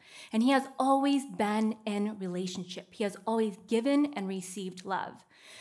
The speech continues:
Before anything else was created, the Father, Son, and Spirit lived in an eternal relationship of reciprocal love. The Father gave to the Son, the Son gave to the Spirit, and vice versa. And so God is a social unit who has lived in eternal and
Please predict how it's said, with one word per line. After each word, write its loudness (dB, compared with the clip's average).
Before 2
anything 6
else 6
was -2
created, 0
the 0
Father, 4
Son, 0
and 0
Spirit -2
lived -2
in -6
an -2
eternal -2
relationship -4
of -8
reciprocal -8
love. -2
The -8
Father -2
gave -2
to -12
the -14
Son, 2
the -2
Son -4
gave -8
to -12
the -14
Spirit, 2
and -4
vice -6
versa. -8
And -6
so 2
God 4
is -2
a 2
social 0
unit 4
who -2
has 2
lived 2
in 0
eternal -2
and -8